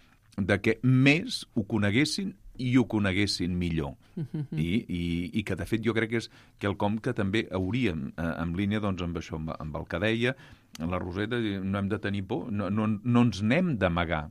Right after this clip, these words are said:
Speaker 1: sinó que, eh, eh, Jesús es demana, diu, «Escolta, digueu, digueu i digueu sense por.» I digueu, sobretot, això, aquest missatge de salvació. No caure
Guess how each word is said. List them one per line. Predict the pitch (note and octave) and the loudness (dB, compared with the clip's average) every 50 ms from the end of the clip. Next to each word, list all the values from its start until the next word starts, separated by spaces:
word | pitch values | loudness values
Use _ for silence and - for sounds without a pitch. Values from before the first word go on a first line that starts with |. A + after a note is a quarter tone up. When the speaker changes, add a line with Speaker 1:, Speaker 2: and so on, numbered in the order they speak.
| - - | -14 -14
Speaker 1:
sinó | - - E2+ E2 E2 | -8 -6 -4 -4 -2
que, | - F#2 F#2 F#2 - - - - _ _ | -2 -2 -2 -2 -4 -18 -20 -20 _ _
eh, | - G#2 G#2 | -4 -2 -2
eh, | - G#2 G2+ - A2 | 0 -2 -2 -2 -2
Jesús | F#2+ G#2+ G2+ F2 F#2+ F#2+ F#2 | 0 0 0 0 0 0 0
es | G#2+ A#2+ A#2 | 0 0 0
demana, | E3 D#3+ C#3 B2+ D#3 F3+ | -2 -2 -2 -2 -2 -2
diu, | D#3+ C#3+ B2 F#2+ | -4 -4 -6 -8
«Escolta, | - - - F#2+ - - C3 | -8 -6 -6 -6 -4 -4 -6
digueu, | - - G#2 G2+ G2 A2+ G#2+ G2+ B2+ B2 - | -4 -2 -4 -2 0 0 0 0 -2 -4 -6
digueu | E2 E2 F2 E2 D2+ F#2 F#2+ F#2+ B2 E3 - - | -8 -6 -4 -4 -2 0 0 0 0 -2 -4 -4
i | F#2 F2+ | -4 -2
digueu | F2+ E2 F#2 E2+ E2 F#2+ C3 - - - - - - - | -2 -2 -2 0 0 -2 -2 -4 -8 -16 -20 -20 -20 -14
sense | - - - G2 F#2+ E2+ - - F2 - | -10 -4 -4 -4 -4 -4 -6 -6 -6 -6
por.» | - D#2 D2+ - - - _ - - - - - D3+ | -6 -12 -14 -14 -16 -20 _ -20 -20 -18 -14 -6 2
I | A#2 A#2 | 2 6
digueu, | A2 A2+ G#2 C3 D#3+ E3 | 6 6 6 6 2 2
sobretot, | - E3 B2+ A#2 A#2 - F3 F3 E3 | 2 0 2 2 2 2 2 2 2
això, | A2+ G2 - - A2 - - - - - | 2 0 2 2 2 2 2 -4 -14 -14
aquest | - - - G2+ G2+ | -10 -4 -4 -2 -2
missatge | G2+ G2 F#2+ - B2 A#2+ B2 G2 G2+ F#2 | -2 -2 -2 0 0 0 0 0 -2 -2
de | F2+ F#2 | -2 -2
salvació. | - - F#2 F2+ E2+ D#2+ E2 - - - F2 D#2 - - - - - - - | -4 -2 -4 -4 -2 -4 -6 -6 -4 -2 -2 -2 -4 -8 -14 -16 -18 -14 -6
No | - G2 A2+ C3+ C#3+ - | 0 4 4 4 6 6
caure | D3+ D3 D3 C#3+ C#3+ C#3+ D#3+ F3 | 4 4 4 4 2 0 0 0